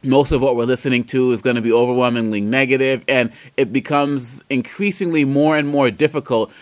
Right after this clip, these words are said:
to keep positive things into our head. So we have to be proactive in how we diversify what it is that we, uh, listen to. Some people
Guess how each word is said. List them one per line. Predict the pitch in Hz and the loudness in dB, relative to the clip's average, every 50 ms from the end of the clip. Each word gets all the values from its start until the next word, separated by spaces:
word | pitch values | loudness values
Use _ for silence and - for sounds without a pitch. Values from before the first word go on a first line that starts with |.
| - _ - | -20 _ -6
to | - 123 | -4 -4
keep | 110 - - 175 185 - - - | -4 -2 -4 -6 -6 -6 -8 -4
positive | - 139 127 131 135 131 123 127 123 113 - | 0 2 4 4 4 2 -2 -2 -4 -4 -2
things | 131 123 123 123 113 | -2 -2 -2 -2 -4
into | 123 117 113 123 117 113 | -4 -6 -4 -2 0 2
our | 113 107 | 2 2
head. | 117 117 104 92 - | 2 -2 -2 -2 -2
So | - 120 120 | -2 -2 0
we | 131 151 147 | 2 2 2
have | 160 160 156 151 - | 4 2 2 2 0
to | 147 | -4
be | 120 135 131 120 - - - - _ _ _ - | -2 -2 -2 -2 -2 -6 -14 -20 _ _ _ -12
proactive | - - 175 185 180 - - 143 165 180 170 - - 110 113 113 - | 0 4 4 6 6 4 4 2 2 2 0 -4 -8 -6 -6 -4 -4
in | 120 113 | -6 -4
how | 117 123 127 123 | -2 0 0 0
we | 127 127 | 0 0
diversify | 123 123 117 117 - 123 143 139 139 147 117 - 123 113 113 113 | 2 2 0 0 0 0 -2 -2 -2 -4 -6 -2 0 0 2 2
what | 113 117 123 120 | 2 0 0 0
it | 117 | 0
is | - - 123 123 117 - - - - - - | 0 0 0 0 0 -2 -6 -16 -20 -14 -4
that | 95 113 113 113 110 - | 0 2 2 2 2 0
we, | 113 120 117 117 117 - | 0 0 0 0 0 0
uh, | - 104 | -2 -2
listen | 104 127 135 - - 113 110 | -2 -2 -2 -2 -4 -8 -8
to. | - 104 95 | -6 -8 -8
Some | 101 - 123 113 | -6 -4 -4 -2
people | 123 117 120 131 127 127 120 - | -2 -2 -2 0 0 0 0 -2